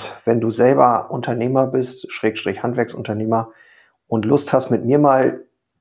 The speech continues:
zu philosophieren, was das in deinem Leben bedeuten könnte, was dein Leben, dein Unternehmerleben, äh, was da so los ist und was du für Ideen hast für die Zukunft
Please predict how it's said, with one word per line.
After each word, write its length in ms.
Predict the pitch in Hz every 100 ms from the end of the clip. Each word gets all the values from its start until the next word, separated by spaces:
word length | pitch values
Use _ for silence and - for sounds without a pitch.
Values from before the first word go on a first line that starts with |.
| _
zu 220 | _ - 127
philosophieren, 760 | 135 120 107 - - 170 113
was 140 | 104 -
das 180 | 107
in 120 | - 92
deinem 240 | 117 151
Leben 260 | 110 95 98
bedeuten 560 | - 107 87 98 98 _ _ _ _
könnte, 480 | - 127 120 120 120
was 200 | - -
dein 200 | 107 110
Leben, 400 | 113 110 113 117 _ _ _ _ _ _
dein 160 | - 101
Unternehmerleben, 1120 | 107 110 107 127 123 117 120 117 113 104 104 _ _ _ _
äh, 300 | 110 107 101 101 95 _
was 280 | - - 101
da 160 | 117 107
so 80 |
los 320 | 104 127 151 -
ist 240 | 131 -
und 380 | - 123 120 -
was 200 | - -
du 200 | 117 117
für 160 | -
Ideen 360 | - 120 135 139
hast 140 | 110
für 120 | - -
die 100 | -
Zukunft 720 | - 139 - 117 - -